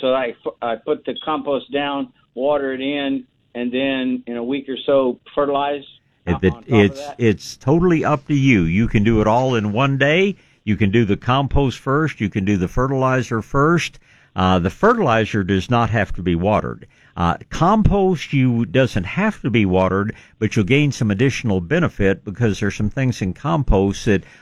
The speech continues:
Speaker 2: would volatilize and just go into the air. If you water those, uh, things like ammonia gas get carried down into the soil. So, um, this is not a,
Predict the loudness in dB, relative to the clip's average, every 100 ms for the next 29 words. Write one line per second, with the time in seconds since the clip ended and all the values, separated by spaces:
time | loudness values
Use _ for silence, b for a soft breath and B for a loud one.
0 | B -2 2 2 2 -2 -2 0 2 0
1 | -2 -2 -2 -2 2 2 4 2 2 2
2 | 2 2 0 -4 -4 -2 2 2 2 2
3 | 0 0 -2 0 0 0 0 0 -2 0
4 | 2 2 2 2 2 0 -2 -6 -6 0
5 | 2 2 0 -6 b b 2 2 2 0
6 | 0 0 0 -2 -2 0 2 2 2 -2
7 | -4 0 2 0 b b b 0 2 2
8 | 0 -2 -2 -4 -4 -4 -4 0 0 0
9 | 0 0 0 0 -2 0 0 2